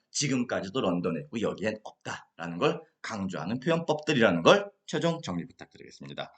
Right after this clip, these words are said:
자, 그럼 우리 가볍게 문제 좀 풀어보면서 내용 확인해 보도록 할게요. 총 네 가지 질문이 있습니다, 여러분들. 네, 가볍게 영상 한번 멈춰보시고요. 일 번, 이 번, 삼 번 한번 풀어보시겠어요?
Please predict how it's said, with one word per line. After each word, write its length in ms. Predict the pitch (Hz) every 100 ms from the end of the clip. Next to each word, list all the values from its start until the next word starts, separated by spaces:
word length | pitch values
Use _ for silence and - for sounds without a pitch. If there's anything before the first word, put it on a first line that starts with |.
| - - -
자, 180 | 170 185
그럼 140 | 220
우리 100 | 208
가볍게 360 | 175 170 214 208
문제 300 | 147 170 196
좀 120 | 180
풀어보면서 720 | 180 208 190 165 147 143 147 110
내용 200 | 123 131
확인해 240 | 165 165 147
보도록 320 | 123 104 104
할게요. 400 | 151 120 90 -
총 160 | - 143
네 120 | 123
가지 200 | 151 160
질문이 300 | 131 123 127
있습니다, 360 | - 107 92 107
여러분들. 480 | 98 95 104 147 147 _ _ _
네, 240 | 139 110 -
가볍게 320 | 131 185 208
영상 260 | 151 101 98
한번 160 | 190
멈춰보시고요. 840 | 127 - 190 123 127 139 180 - -
일 140 | 175
번, 180 | 190 156
이 60 |
번, 120 | 123 127
삼 120 | 135
번 100 | 135
한번 160 | 127
풀어보시겠어요? 720 | 127 190 156 127 107 143 226